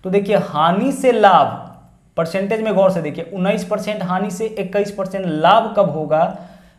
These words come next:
जब इस दोनों को आप जोड़िएगा तो विक्रय मूल्य में अंतर आ जाएगा। तो उन्नीस और इक्कीस में कितना का अंतर? चालीस का अंतर। ध्यान से समझिए,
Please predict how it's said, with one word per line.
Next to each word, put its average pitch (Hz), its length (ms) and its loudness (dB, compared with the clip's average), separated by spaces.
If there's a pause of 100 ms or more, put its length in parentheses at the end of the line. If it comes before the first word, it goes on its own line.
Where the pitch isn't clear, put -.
जब 180 560 4
इस 180 140 -8
दोनों 196 280 0
को 214 120 0
आप 202 180 6
जोड़िएगा 208 400 4
तो 180 120 -2
विक्रय 170 280 0
मूल्य 175 160 0
में 170 120 -2
अंतर 151 320 0
आ 123 80 2
जाएगा। 120 300 -4
तो 151 140 -10
उन्नीस 185 420 -2
और 196 100 2
इक्कीस 190 340 -2
में 170 120 -4
कितना 190 260 -4
का 196 140 -2
अंतर? 196 280 -6
चालीस 127 380 -4
का 135 100 -10
अंतर। 131 220 -10
ध्यान 175 260 -4
से - 100 -10
समझिए, 117 380 -10